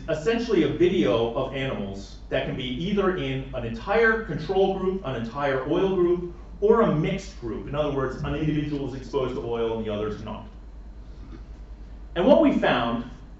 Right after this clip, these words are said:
is that at our higher oil doses, the distance of animals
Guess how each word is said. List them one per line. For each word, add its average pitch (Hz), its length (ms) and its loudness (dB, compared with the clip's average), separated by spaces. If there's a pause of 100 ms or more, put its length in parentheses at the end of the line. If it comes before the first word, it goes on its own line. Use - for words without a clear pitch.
(320)
is 170 180 6
that 165 440 2 (840)
at - 160 4
our 247 120 8
higher 202 340 6
oil 151 260 4
doses, - 600 -4 (600)
the 147 140 -2
distance 233 580 -2 (140)
of 156 340 2
animals 123 680 -6